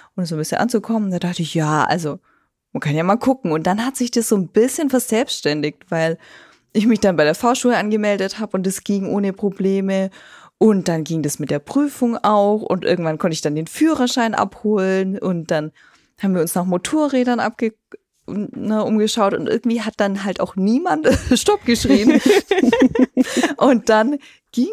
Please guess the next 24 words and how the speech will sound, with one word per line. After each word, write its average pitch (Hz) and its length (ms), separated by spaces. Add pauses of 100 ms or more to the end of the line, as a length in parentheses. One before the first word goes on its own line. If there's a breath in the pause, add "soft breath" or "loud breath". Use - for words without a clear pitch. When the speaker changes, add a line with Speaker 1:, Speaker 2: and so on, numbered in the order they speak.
Speaker 1:
das 202 260
so, - 300
obwohl 233 360
wir 226 80
ja 196 120
alles, 208 320
also 196 200
wir 190 80
mussten 220 280
alles 226 340
kaufen, 226 300
wir 208 80
hatten, 185 320 (200)
wir 180 180
waren 170 180
auch 170 140
nicht 185 160
ausgerüstet, 202 560
Speaker 2:
Mhm. - 40
Speaker 1:
was, 160 240
ähm, 151 380 (280 soft breath)
Camping 226 480
angeht 170 680
und 156 340